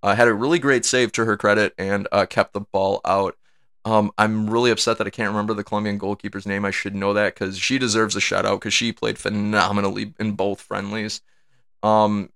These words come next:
other notes, good on the ball again. She did a good job maneuvering through traffic,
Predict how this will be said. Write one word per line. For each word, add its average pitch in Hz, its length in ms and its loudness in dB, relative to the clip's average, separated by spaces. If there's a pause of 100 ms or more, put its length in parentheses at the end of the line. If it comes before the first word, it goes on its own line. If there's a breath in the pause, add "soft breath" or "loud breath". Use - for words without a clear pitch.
(180)
other 139 220 2
notes, 131 300 2
good 143 400 2 (120)
on 127 360 4
the 113 80 -2
ball 110 440 6
again. 104 440 0
She 113 160 -4
did 113 140 0
a - 20 -2
good 113 160 -2
job 113 160 6
maneuvering 110 340 -2
through 107 200 -8
traffic, 104 520 -2